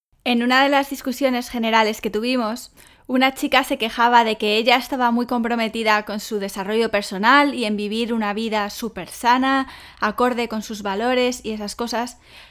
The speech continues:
pero que su marido llegaba y la sacaba de quicio porque hacía lo que le daba la gana y no seguía su misma filosofía de vida.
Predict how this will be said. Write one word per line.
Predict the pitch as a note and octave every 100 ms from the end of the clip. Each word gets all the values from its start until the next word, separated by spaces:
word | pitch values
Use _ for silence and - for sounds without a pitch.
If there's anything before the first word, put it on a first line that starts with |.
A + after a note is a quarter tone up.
| _
pero | B3+ B3
que | B3 B3
su | B3+
marido | B3 B3+ C#4+ D4+
llegaba | D#4+ D4+ D#4 C#4 F4 - - -
y | B3+
la | A#3+ A#3
sacaba | B3 A#3+ B3
de | C#4 C4
quicio | C4 C4 B3 A3
porque | A3 A3
hacía | A3 B3+ C4
lo | A#3+
que | A3+
le | A3
daba | A3 C4 D4
la | D4+
gana | D#4 D4 D4+ F#4 _
y | - A#3
no | A#3+
seguía | C4+ B3 B3+ C#4
su | C4+
misma | A3+ A#3 B3
filosofía | B3 G#3 G#3 G3+ A3 G3+
de | F#3
vida. | F3 D#3+